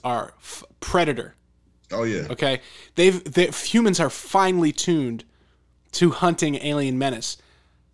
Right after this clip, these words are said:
Speaker 1: Maybe they, maybe they're seeing this shit and they're like, "We don't want the smoke."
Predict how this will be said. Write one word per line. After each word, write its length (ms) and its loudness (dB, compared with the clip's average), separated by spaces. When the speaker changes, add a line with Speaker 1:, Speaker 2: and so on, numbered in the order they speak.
Speaker 1:
Maybe 280 2
they, 260 4
maybe 240 4
they're 100 4
seeing 300 2
this 100 0
shit 180 0
and 80 -6
they're 60 -4
like, 240 -6
"We 120 -4
don't 100 0
want 120 -2
the 60 -8
smoke." 400 -2